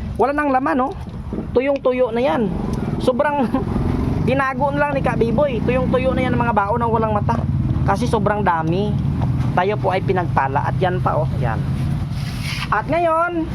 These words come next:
ito, no? Meron akong nakita sa'yo.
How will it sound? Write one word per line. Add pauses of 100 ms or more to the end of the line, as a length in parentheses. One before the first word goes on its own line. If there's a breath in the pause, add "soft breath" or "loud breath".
(3000)
ito, (840)
no? (1300)
Meron
akong
nakita
sa'yo.